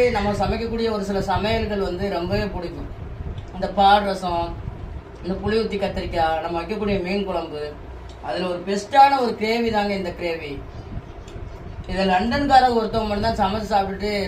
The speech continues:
ரொம்ப ரொம்ப டேஸ்டா இருக்குன்னு சொன்னாங்க. அந்த அளவுக்கு டேஸ்டா இருக்கக்கூடிய கிரேவி தான் இது. இந்த கிரேவிலாம் நீங்க வச்சு சாப்பிட்டுட்டீங்கன்னு நினைங்களேன்,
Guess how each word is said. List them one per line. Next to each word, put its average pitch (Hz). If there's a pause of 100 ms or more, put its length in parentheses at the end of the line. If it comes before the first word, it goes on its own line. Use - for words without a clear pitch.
ரொம்ப 214
ரொம்ப 226 (100)
டேஸ்டா 190
இருக்குன்னு 175
சொன்னாங்க. 160 (140)
அந்த 196
அளவுக்கு 247
டேஸ்டா 240
இருக்கக்கூடிய 208 (100)
கிரேவி 180
தான் 170
இது. 147 (1200)
இந்த 214 (120)
கிரேவிலாம் 285
நீங்க 247
வச்சு 208 (100)
சாப்பிட்டுட்டீங்கன்னு 233
நினைங்களேன், 180